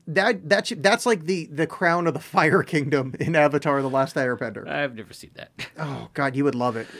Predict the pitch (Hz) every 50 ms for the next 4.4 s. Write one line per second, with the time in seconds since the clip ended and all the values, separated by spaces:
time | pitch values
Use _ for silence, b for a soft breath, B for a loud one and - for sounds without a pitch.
0 | - - 151 135 127 202 220 214 214 208 202 196 156 - 156 160 160 165 160 160
1 | 160 139 - - 240 262 220 233 240 262 233 226 208 202 165 147 135 - - 202
2 | 165 127 139 127 120 117 - - 170 160 143 - - 160 165 139 - 185 135 131
3 | 139 147 - 196 190 175 - - 175 165 131 104 90 - _ - 123 - 113 117
4 | - - - 131 110 98 -